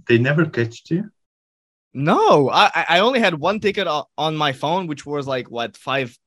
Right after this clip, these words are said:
Speaker 2: five kunas or something? Uh, wait, wait,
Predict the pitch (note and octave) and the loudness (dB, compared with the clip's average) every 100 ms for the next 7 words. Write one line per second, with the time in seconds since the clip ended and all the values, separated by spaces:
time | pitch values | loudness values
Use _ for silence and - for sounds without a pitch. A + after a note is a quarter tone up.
0 | _ - B2+ C#3 D3+ F#3 F#3 D#3 E3+ E3+ | _ -10 -8 -8 -8 -8 -10 -10 -10 -14
1 | - G3+ _ _ _ _ - _ _ - | -14 -16 _ _ _ _ -20 _ _ -12
2 | - B2 A#2+ A#2 A2 G#2 D#3+ F3+ D#3+ E3 | -6 -2 -2 -2 -4 -2 2 2 4 2